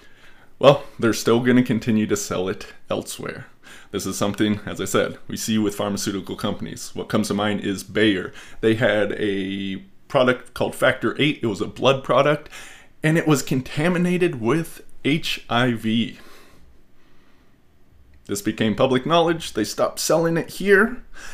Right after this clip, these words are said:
and they still shipped it overseas.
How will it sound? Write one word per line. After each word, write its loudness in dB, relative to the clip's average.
and 4
they 2
still 4
shipped 0
it 2
overseas. -2